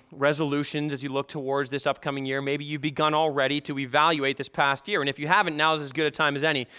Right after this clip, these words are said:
to look back over this past year and to start to examine maybe your life and some of the things that you hoped to do that you didn't get around to, or some of the things you meant to change that you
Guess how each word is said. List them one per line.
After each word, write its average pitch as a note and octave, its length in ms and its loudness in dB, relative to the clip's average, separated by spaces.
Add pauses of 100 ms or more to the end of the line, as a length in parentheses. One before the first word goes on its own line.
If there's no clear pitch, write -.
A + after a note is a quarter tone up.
(200)
to E3 100 -2
look E3 160 2
back F3+ 260 4
over E3 140 -2
this D#3 140 -4
past C#3 360 0
year D3 220 -2
and D#3 80 -4
to C#3 80 -4
start F3 340 0
to D#3+ 220 2 (300)
examine D#3+ 800 2
maybe E3 220 0
your E3+ 160 0
life F3 360 2
and D3 160 -4
some E3+ 140 0
of E3+ 60 -4
the E3 80 2
things F3 320 -2
that D#3 240 2 (340)
you D#3+ 260 0
hoped F#3 300 2
to G3 100 -6
do F#3 180 0
that F3+ 120 -2
you E3+ 100 -10
didn't E3 160 0
get F3 140 0
around D#3 400 2
to, E3+ 420 0
or D3 160 2
some D#3 160 -2
of D#3 60 -4
the D3+ 100 -4
things E3 260 -2
you D3+ 120 -8
meant D#3+ 320 0
to F3+ 40 -6
change E3+ 460 -2
that E3 140 -6
you D3 240 -4